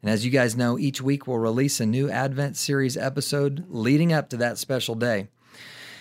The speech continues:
As you guys know, the blob cookie revolution, it's on. There's Christmas blob cookies all over, popping up on social media. Joe, believe it or not, I was at the grocery store the other day, and you know how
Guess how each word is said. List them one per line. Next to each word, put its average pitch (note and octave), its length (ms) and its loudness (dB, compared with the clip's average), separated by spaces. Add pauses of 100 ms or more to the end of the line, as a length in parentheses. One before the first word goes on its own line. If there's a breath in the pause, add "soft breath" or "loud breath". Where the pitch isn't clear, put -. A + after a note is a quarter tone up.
(140 loud breath)
As D#3 260 6
you F#3+ 80 6
guys F#3 320 8
know, G3+ 320 8
the D3+ 120 6
blob D#3 440 6
cookie F3+ 300 4
revolution, F3 800 8
it's C#3+ 220 4
on. F3 400 6
There's C#3+ 200 6
Christmas E3 480 2
blob D#3+ 400 4
cookies F3 440 4
all E3 280 8
over, D#3 280 8
popping D3+ 420 4
up D#3 180 4
on D3 100 4
social E3+ 380 2
media. E3 580 4 (540 soft breath)
Joe, D3+ 180 6
believe D3+ 320 6
it - 20 2
or C#3 60 2
not, D3 340 0 (320)
I D3+ 60 0
was C3+ 180 2
at B2+ 140 0
the C3 60 -2
grocery A#2 340 -2
store B2 240 -2
the B2 140 0
other A#2+ 180 -2
day, A#2+ 240 0
and B2+ 100 0
you C#3+ 60 2
know D#3+ 160 4
how C3+ 380 2